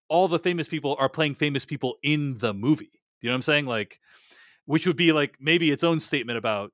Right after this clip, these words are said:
fame if it, if they went in that direction, but, uh, but they didn't. So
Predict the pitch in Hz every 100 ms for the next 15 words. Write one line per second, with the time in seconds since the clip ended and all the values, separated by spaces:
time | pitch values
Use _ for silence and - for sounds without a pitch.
0 | _ - 127 117 110 104 - 113 110 117
1 | 107 110 101 98 101 101 127 104 98 _
2 | _ - - _ _ - 101 104 104 113
3 | 170 131 - - 127 107